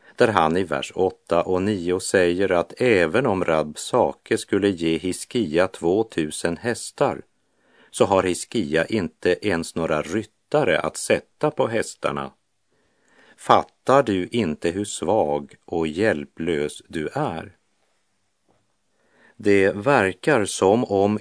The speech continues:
kungen i Assyrien hade hört talas om profetian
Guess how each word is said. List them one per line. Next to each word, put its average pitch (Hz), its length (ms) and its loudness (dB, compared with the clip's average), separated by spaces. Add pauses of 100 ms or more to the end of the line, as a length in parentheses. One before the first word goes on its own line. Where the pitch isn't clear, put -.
(100)
kungen 104 720 0
i 113 180 -2
Assyrien 110 800 0
hade 87 240 2
hört 90 360 0
talas 117 540 2
om 82 180 2
profetian 82 1160 -2